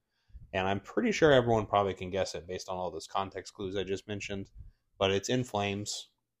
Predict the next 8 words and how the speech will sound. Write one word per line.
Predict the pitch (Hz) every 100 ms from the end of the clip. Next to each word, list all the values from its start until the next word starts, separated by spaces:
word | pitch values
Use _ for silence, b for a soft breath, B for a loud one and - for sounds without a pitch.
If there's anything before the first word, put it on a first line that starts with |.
| _ _ -
with, | 90 85 -
uh, | 87 85
their | 87 95
album | 92 92 87
Foregone. | - 101 92 73 - - - _ _ _ _ _ _
Um, | 92 90 87 82 _ -
my | 123
God, | 113 90 82 82